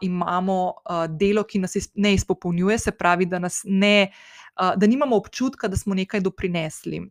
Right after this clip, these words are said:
da delamo stvari, ki nimajo nobenega namena, um, in da nimamo smisla v življenju pri delu, ki ga opravljamo. A, seveda so tukaj tudi odnosi, um,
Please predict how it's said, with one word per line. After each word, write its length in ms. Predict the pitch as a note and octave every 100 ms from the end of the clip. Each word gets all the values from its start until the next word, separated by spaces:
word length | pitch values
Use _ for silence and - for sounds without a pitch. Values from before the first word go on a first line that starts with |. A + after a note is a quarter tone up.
| _
da 180 | F3 F#3
delamo 400 | F#3+ A3+ A#3+ A3+
stvari, 460 | - F#3+ F#3+ G#3+ G#3+
ki 180 | - F#3+
nimajo 240 | G3+ G3+
nobenega 400 | F#3 F3+ F3+ F3+
namena, 480 | E3 D#3+ D#3+ D3 D#3 E3 - - - - -
um, 560 | F3+ F3+ F3+ F3 F3 F#3+ -
in 400 | G3+ G3 G3 F#3+ -
da 160 | F3
nimamo 320 | G3+ A#3 G#3+ -
smisla 480 | - A3 G3 F3
v 140 | D#3 D#3+
življenju 400 | F3 E3 E3+ D#3+
pri 160 | - D#3+
delu, 240 | E3+ D#3+
ki 160 | - E3
ga 80 |
opravljamo. 560 | D#3+ - - - D#3 D#3+ - - - -
A, 320 | F#3 F3+ F3+ -
seveda 320 | G3+ A#3+ A#3
so 80 | G#3
tukaj 240 | - -
tudi 160 | F#3 F3
odnosi, 720 | D#3 G3 G#3 A3+ - A#3 A3+ A3 _ _ -
um, 680 | F3+ F3+ F3 E3+ E3 E3+ F3